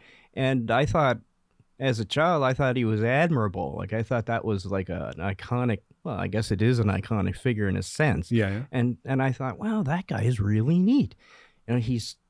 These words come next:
Speaker 1: strange looking. He's, you know,"
Speaker 2: And where were
Speaker 1: It,
Speaker 2: you
Speaker 1: and
Speaker 2: accessing these newsreels? 'Cause there's no internet back then.
Speaker 1: No, but the, they would show up on television from time to
Speaker 2: Okay.
Speaker 1: time.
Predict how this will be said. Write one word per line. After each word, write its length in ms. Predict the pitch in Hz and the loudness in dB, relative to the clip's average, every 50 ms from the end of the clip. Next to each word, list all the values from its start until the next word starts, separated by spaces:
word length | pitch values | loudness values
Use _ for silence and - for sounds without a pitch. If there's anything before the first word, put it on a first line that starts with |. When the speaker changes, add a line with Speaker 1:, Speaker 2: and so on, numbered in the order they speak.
| _ _ _ - | _ _ _ -20
Speaker 1:
strange 520 | - - - 190 214 226 220 202 170 - | -16 -4 -2 0 2 4 4 4 4 2
looking. 360 | 139 120 - - 98 87 92 | 0 -2 0 -2 -2 -2 -2
He's, 400 | 98 95 95 95 92 - - - _ _ _ _ - | -2 -2 -2 -4 -6 -8 -14 -18 _ _ _ _ -8
you 100 | 123 127 | -4 -2
know," 180 | 101 95 92 - - _ - - - - _ - _ - | -2 -2 -4 -6 -8 _ -20 -20 -20 -20 _ -14 _ 2
Speaker 2:
And 140 | 160 160 165 | 4 6 6
where 120 | 190 214 | 6 6
were 100 | 226 220 | 4 4
Speaker 1:
It, 60 | 202 | 2
Speaker 2:
you 40 | 190 | 2
Speaker 1:
and 180 | 156 143 156 185 | 2 0 0 -2
Speaker 2:
accessing 540 | - - - 113 90 - 101 90 87 90 87 | -4 -6 -6 -6 -6 -6 -8 -10 -10 -10 -10
these 260 | 92 90 90 87 82 95 | -10 -10 -12 -12 -12 -8
newsreels? 720 | 104 104 101 95 85 87 90 92 87 82 78 80 85 - | -6 -6 -6 -6 -8 -10 -12 -12 -10 -10 -12 -12 -14 -10
'Cause 160 | - - 123 101 | -2 -2 -2 -2
there's 120 | 104 107 | 0 0
no 140 | 156 156 131 | 0 0 0
internet 400 | - 107 107 101 87 78 73 64 | -2 -4 -4 -4 -4 -6 -10 -12
back 220 | - 73 73 80 _ | -16 -18 -18 -18 _
then. 240 | - - 90 123 - _ - | -18 -14 -14 -14 -14 _ -8
Speaker 1:
No, 320 | 214 208 220 208 202 196 | -4 -2 2 2 2 2
but 240 | 190 180 208 196 - | 2 2 0 0 0
the, 160 | - 208 202 | 0 0 0
they 220 | 202 185 220 214 214 | 2 0 0 2 2
would 140 | 214 185 - | 2 0 -2
show 260 | - - 165 160 147 | 0 0 2 4 4
up 180 | 147 139 - | 4 2 2
on 140 | 143 131 120 | 0 0 0
television 580 | - - 107 107 104 104 104 110 104 92 117 107 | 0 0 -2 0 0 2 2 0 2 2 0 0
from 220 | - - 117 107 98 | 0 0 -2 0 0
time 260 | 110 110 110 107 107 | 0 0 2 2 2
to 60 | 107 | 2
Speaker 2:
Okay. 140 | 107 - 113 | 0 0 0
Speaker 1:
time. 320 | 107 104 107 113 120 131 | 0 2 2 2 0 -2